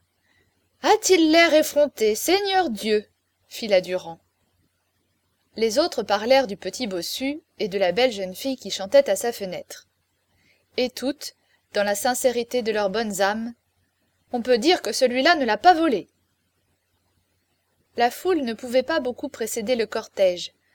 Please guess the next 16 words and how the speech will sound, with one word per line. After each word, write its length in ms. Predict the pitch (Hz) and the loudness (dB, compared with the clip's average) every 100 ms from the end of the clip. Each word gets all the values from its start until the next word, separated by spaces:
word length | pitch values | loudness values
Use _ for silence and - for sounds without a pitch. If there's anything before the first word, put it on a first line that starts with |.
| _ _ _ | _ _ _
parce 180 | - - | -8 -6
qu'on 160 | 214 208 | -10 -6
ignorait 420 | 214 214 208 285 | -4 -2 4 6
le 100 | 247 | 6
lieu 200 | 233 269 | 0 -2
de 80 | 233 | -2
sa 180 | 214 | -2
destination. 800 | 202 233 - 285 233 226 - 165 - _ _ _ _ _ _ _ _ _ | -2 -4 -4 -4 -2 -4 -6 -10 -16 _ _ _ _ _ _ _ _ _
Archers 520 | 202 208 - 294 262 | -6 -6 0 2 2
et 100 | 202 | 0
gardes 320 | 185 233 240 185 | 0 0 0 -6
étaient 220 | - 190 | -6 -6
muets. 320 | 190 175 - _ _ _ _ _ _ _ _ _ _ | -4 -6 -8 _ _ _ _ _ _ _ _ _ _
De 100 | 226 | -6
tout 180 | 240 254 | -6 -8
temps, 380 | - 311 320 | -4 -2 -2